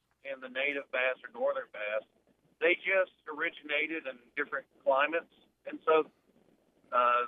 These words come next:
they just evolved a little bit differently. And it's, it comes down to they get bigger, have more babies, and actually they go to pelleted feed easier. So they're kinda like the perfect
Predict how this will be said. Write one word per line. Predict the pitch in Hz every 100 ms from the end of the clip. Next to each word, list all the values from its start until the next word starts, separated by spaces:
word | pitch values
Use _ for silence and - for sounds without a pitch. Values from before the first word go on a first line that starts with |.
| 123
they | 147
just | 147 156 147
evolved | 143 139 131 127
a |
little | 123 120
bit | 117 113
differently. | 110 - 104 107 104 101 -
And | 117
it's, | 120 - - _ _ _ _ _ _ -
it | 131
comes | 170 160
down | 151 156 160 156
to | 156 147 131
they | 127
get | 156 -
bigger, | 147 139 135 131 - _ _ _ _ - _ _ -
have | 143 151 147
more | 151 165
babies, | 156 135 127 127 127 -
and | 135
actually | 139 143 - 139 131
they | 127
go | 135 143
to | 139 127 120 120 _ _ _ -
pelleted | 156 147 131 -
feed | 147 143 127
easier. | 110 104 104 104 95 - - - - - -
So | 175 -
they're | 143
kinda | - 170 202 -
like | 127 -
the | 143 -
perfect | 151 170 - 151